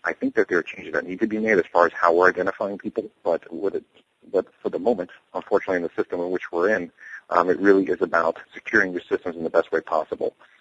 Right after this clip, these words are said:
And if you don't need to store the data, don't. If you do, encrypt. Test your security. Have contingency plans.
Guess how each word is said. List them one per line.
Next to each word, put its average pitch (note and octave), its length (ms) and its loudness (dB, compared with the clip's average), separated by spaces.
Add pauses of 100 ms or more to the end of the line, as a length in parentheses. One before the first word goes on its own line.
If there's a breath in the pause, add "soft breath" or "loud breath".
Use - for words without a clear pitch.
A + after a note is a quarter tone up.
(180 soft breath)
And F2 100 -10
if - 80 -12
you - 40 -6
don't F#2+ 200 0
need G2 120 -10
to F#2+ 60 -14
store G2 260 -2
the F#2+ 120 -2
data, F#2 400 -2
don't. C#2+ 200 -10 (120)
If - 160 -20
you E2+ 80 -14
do, F#2+ 360 -4
encrypt. - 460 -10 (400 soft breath)
Test - 300 -4
your F#2+ 60 -10
security. - 640 0 (220 soft breath)
Have - 220 0
contingency - 580 -8
plans. - 340 -12